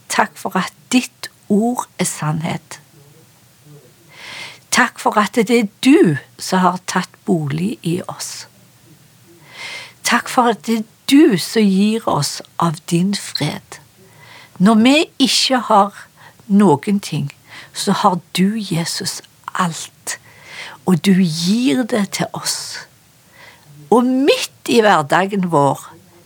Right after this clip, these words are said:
urolig eller ikke, så har du gitt oss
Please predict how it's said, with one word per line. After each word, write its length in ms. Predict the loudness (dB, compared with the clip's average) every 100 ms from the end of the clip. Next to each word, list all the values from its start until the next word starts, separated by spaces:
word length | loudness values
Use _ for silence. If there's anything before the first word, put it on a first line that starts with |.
| -2
urolig 720 | 0 2 2 4 4 2 -2
eller 320 | -4 -2 -2 -4
ikke, 440 | -8 -4 -4 -6 -10 _ _ -20 -18 -16 -10
så 320 | -8 -4 0
har 220 | 2 2 -2
du 140 | -2 -2
gitt 480 | 0 -2 -2 -10 -6
oss 300 | -6 -6